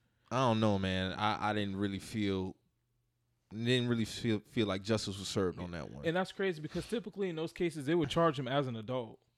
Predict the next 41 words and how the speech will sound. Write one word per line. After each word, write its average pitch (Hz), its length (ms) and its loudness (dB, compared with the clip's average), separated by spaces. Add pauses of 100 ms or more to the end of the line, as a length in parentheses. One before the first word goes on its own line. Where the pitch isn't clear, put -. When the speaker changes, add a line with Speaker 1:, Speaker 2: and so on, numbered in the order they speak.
(120)
Speaker 1:
That's 165 260 8
how 190 180 10
I 240 40 8
Speaker 2:
I 190 40 6
Speaker 1:
look 139 120 6
Speaker 2:
don't - 40 4
know 131 60 8
Speaker 1:
at 123 60 8
it. 139 40 2
Speaker 2:
why 160 160 8
Speaker 1:
Yeah. 165 120 6
Speaker 2:
they 165 60 6
would 151 140 2
charge 160 320 -2
him 156 160 -8
as 143 180 -2
a 127 40 -4
Speaker 1:
Maybe 170 300 10
Speaker 2:
as - 20 10
Speaker 1:
if 156 80 4
he 190 60 4
Speaker 2:
a 170 40 4
Speaker 1:
was 139 160 6
white, 123 360 6 (280)
I 110 100 -6
don't 104 200 -2
know. 101 240 -2 (720)
Maybe 127 240 4
if - 80 4
Pop 143 240 4
was 107 140 -6
white, 110 240 2
it 104 80 0
would 107 120 2
have 95 60 -4
been 98 140 -2
different. 92 320 -2
I 110 100 -2
don't 101 140 -6
know. 95 100 -8
Speaker 2:
Yeah, 110 320 -14